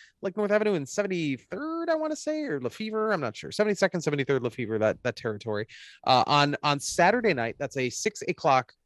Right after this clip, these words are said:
s-, uh, local time start. Um, if, uh, if you want more information, I can certainly drop that off. It's a, it's to benefit the Cystic Fibrosis Foundation for a friend of mine,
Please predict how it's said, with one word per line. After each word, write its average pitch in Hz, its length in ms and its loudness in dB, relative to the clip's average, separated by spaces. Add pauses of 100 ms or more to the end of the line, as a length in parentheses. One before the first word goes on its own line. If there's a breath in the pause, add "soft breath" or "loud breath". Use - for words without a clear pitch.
(240)
s-, - 320 -14
uh, 120 180 0
local 117 220 -4
time 113 200 -6
start. 104 360 -2 (360 loud breath)
Um, 107 580 4 (380)
if, 135 240 0
uh, 131 60 8
if 117 140 4
you 139 80 2
want 196 100 6
more 208 80 6
information, 156 380 0
I 110 80 2
can 107 100 -10
certainly 113 260 -4
drop 117 180 4
that 117 120 4
off. 110 160 4
It's - 160 -6
a, 120 160 2
it's - 160 -4
to 139 80 -6
benefit 139 260 2
the 131 60 -8
Cystic 135 320 -6
Fibrosis 123 500 0
Foundation 120 460 0
for 107 140 -10
a 92 40 -10
friend 151 180 0
of 143 40 2
mine, 135 260 2